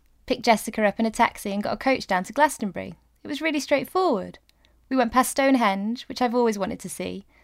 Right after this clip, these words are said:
then it was literally a five-minute walk from the coach to where Rowan and everyone had set up camp. I put up my tent, and then we were invited on a guided tour of Shangri-La by one of Dave's friends.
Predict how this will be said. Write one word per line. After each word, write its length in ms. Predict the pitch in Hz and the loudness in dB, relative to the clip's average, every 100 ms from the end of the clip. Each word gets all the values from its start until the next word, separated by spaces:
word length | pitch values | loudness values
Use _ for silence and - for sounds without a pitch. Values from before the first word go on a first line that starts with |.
| _ - | _ -2
then 100 | 254 | 0
it 40 | |
was 100 | 247 | 2
literally 320 | 262 285 - 226 | 0 -2 -2 -2
a 20 | |
five-minute 500 | - 254 233 240 226 | 6 6 6 2 0
walk 360 | 269 254 175 | 2 2 2
from 160 | - 220 | -2 -2
the 80 | 220 | -2
coach 420 | - 208 - - | 0 0 0 -4
to 80 | 233 | 2
where 180 | 220 226 | 4 6
Rowan 320 | 262 208 185 | 6 6 2
and 120 | 202 | 0
everyone 320 | 202 196 180 | 0 0 -4
had 100 | 185 | -6
set 160 | - 208 | -4 -4
up 140 | 208 | -2
camp. 360 | - 247 180 - _ _ _ _ _ _ _ _ _ _ _ | 2 2 0 -12 _ _ _ _ _ _ _ _ _ _ _
I 80 | 226 | -6
put 160 | 220 - | 0 2
up 100 | 226 | 4
my 140 | 247 | 4
tent, 440 | 240 220 196 214 - _ _ - | 4 2 2 0 -6 _ _ -2
and 120 | 220 | 4
then 100 | 226 | 6
we 80 | 233 | 6
were 140 | 226 | 2
invited 400 | 233 262 254 214 | 6 6 6 2
on 80 | 196 | 0
a 40 | |
guided 360 | 202 196 196 196 | 2 2 2 -2
tour 260 | - 254 214 | 0 2 2
of 60 | |
Shangri-La 640 | - 202 202 220 254 220 185 | 0 -2 0 4 6 6 4
by 160 | 208 | 0
one 120 | 208 | 0
of 80 | 214 | 0
Dave's 300 | 247 254 254 | 2 2 0
friends. 540 | - 175 170 165 156 | -4 -6 -6 -10 -14